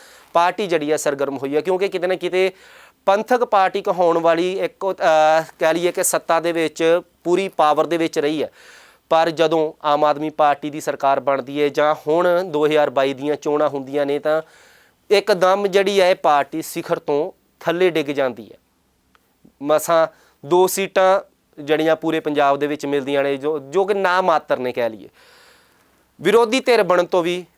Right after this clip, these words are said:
ਖੂੰਜੇ ਰਹਿ ਜਾਂਦੇ ਨੇ। ਹੁਣ ਗੱਲ ਕਰਦੇ ਹਾਂ ਜਥੇਦਾਰ ਗੁਰਦੇਵ ਸਿੰਘ ਕੌਂਕੇ ਹੋਣਾ ਦੀ।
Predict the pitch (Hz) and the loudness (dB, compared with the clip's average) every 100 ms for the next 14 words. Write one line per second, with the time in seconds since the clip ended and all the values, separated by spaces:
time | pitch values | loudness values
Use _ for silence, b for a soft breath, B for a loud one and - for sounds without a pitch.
0 | _ - 170 160 147 135 123 120 135 170 | _ -2 0 2 2 2 -2 -6 -4 0
1 | 214 214 226 220 208 220 214 202 190 190 | 2 4 4 2 0 0 0 0 0 0
2 | 170 156 156 - _ 147 151 147 151 - | 4 4 4 0 _ -4 -2 0 -2 -2
3 | 170 160 - 151 147 135 110 104 - | -6 -6 -4 -4 -4 -8 -8 -12 -16